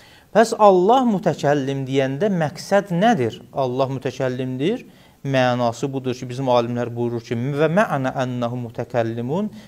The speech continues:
Biz ki, deyir ki, Allah Taala mütəkəllimdir. Mənası budur ki, "Ənəhu yucidul kəlamə fi cismin minəl əcsam." Allah Mütəal kəlamı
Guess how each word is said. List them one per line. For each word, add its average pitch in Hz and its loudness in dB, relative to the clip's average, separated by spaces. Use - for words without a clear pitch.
Biz 233 -2
ki, 143 -6
deyir 131 -2
ki, 151 -6
Allah 123 0
Taala 120 -2
mütəkəllimdir. 127 -2
Mənası 131 0
budur 135 -6
ki, - -2
"Ənəhu 139 -2
yucidul 139 -2
kəlamə 160 2
fi 135 -6
cismin 202 -4
minəl 123 -2
əcsam." 113 -8
Allah 180 6
Mütəal 135 0
kəlamı 131 4